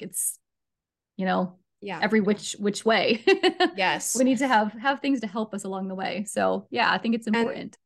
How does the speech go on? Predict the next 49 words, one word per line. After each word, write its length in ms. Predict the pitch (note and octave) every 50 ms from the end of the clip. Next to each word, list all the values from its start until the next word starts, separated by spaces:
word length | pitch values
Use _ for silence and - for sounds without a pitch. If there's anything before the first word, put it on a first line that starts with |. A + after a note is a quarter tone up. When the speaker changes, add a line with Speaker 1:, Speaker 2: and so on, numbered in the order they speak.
| _ _ _ _ -
Speaker 2:
thankfully, 420 | C#4+ C4 C4 C4 C#4+ C4+ B3+ B3
there 160 | A#3 A#3 A3+
are 40 | A3+
so 160 | A3+ - A#3+
many 220 | A3+ A3+ A#3 A#3 A3+
tools 400 | - - A3 G#3+ A3+ A#3+ A3+ A3
now. 220 | A3+ G#3 G3 F#3+
It's 120 | G3+ - -
almost 320 | - G#3 G#3+ G#3+ G#3+ - -
like 180 | G#3+ G#3+ -
you 80 | G#3+ G#3
have 220 | G#3 G3 G3 G#3+
your 120 | G#3 G#3 F#3+
own 140 | G#3 G#3+ G3+
team 360 | - - A#3 G3+ G3+ G#3+ A3+
working 360 | A#3+ B3 B3 B3 D4+ C4+ C4+
with 200 | C4+ C4+ C4+ -
you, 360 | D4+ D4+ D#4 E4 F#4 G4 G4+ G4 - - - - _ - -
but 120 | A#3+ A3+
you're 120 | C4+ A3 A3+
not 240 | - G#3+ A3 E4 -
Speaker 1:
<laughs> 0 |
Speaker 2:
paying 320 | - G#3 G#3+ A3 A#3+ B3+
them 160 | B3 A#3+ A#3+
individually. 680 | A#3 A3+ A3+ G#3 A3 G#3 G#3 - B3 A#3+ B3+ C4+ C#4+ C#4+
You're 120 | C#4 B3
just 260 | G3+ A3+ A3+ - -
paying 160 | - C4 G#3+ A3
Speaker 1:
Yeah. 140 | G#3+ G#3 G#3
Speaker 2:
a 40 | B3
software. 500 | - - G3+ G3 G3 - - A#3+ B3 B3
I 120 | A3+ A3
always 240 | A#3 B3 C4 C4+ -
tell 160 | - A#3+ G#3
teachers 340 | - - A3 - G#3 G#3 G3
that, 160 | G#3 F#3+ -
like, 220 | - G#3 G#3 - -
think 160 | C4+ C#4 D4+
of 120 | E4+ E4+
it, 200 | F#4 F4+ - - -
think 180 | D#4 D4+ D#4
of 140 | F#4+ F4 D#4
these 240 | D4+ - - B3+ -
tools 400 | - - B3 A3+ A3+ A3+ A3+ A3
that 100 | A3+ G#3+
you're 100 | G#3+ G#3 G3
now 220 | G3 G3 G3 G#3
paying 360 | G#3 - C4+ B3+ B3+ B3 B3
for 400 | B3 - F#3+ F3 F3 F#3+ G#3 G#3